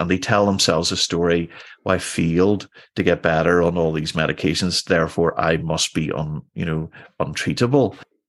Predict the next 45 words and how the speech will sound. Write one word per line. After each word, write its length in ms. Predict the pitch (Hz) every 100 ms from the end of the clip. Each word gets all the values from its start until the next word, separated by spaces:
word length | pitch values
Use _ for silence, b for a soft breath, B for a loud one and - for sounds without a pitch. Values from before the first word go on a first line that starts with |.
| 113
That's 400 | 110 - - 90
not 200 | 60 -
true. 440 | - 90 110 147
It's 200 | - -
just 260 | - 92 -
simply 420 | 85 85 85 82
maybe 320 | 87 85 85
the 80 | 85
sequence 500 | - - - 123 -
has 140 | 127
been 200 | - 123
wrong, 420 | 120 123 120 120 98
or 160 | 82
maybe 460 | 80 82 82 85 82
the 100 | 92
medication 520 | 82 85 78 90 82 82
was 100 | 85
okay, 260 | 80 95
but 100 | 85
it 140 | 82 90
needed 460 | 87 87 90 90
the 60 | 90
psychotherapeutic 800 | - 85 - - 80 - 85 78
at 240 | - 80 -
that 260 | 78 80 -
time 460 | - 80 82 87
and 140 | 85 85
that 200 | 73 -
wasn't 280 | 80 -
available. 580 | 80 78 78 85 98 95 -
So 140 | 170
there's 180 | 160 165
a 40 |
lot 140 | 240 311
of 80 |
those 200 | 165 135
things 220 | 131 107 107
I 60 |
think 200 | 101 98
we're 120 | 92
learning. 500 | 87 85 85 90 101
And 100 | 95
I 60 | 92
think 300 | - 113 101
the 200 | 95 90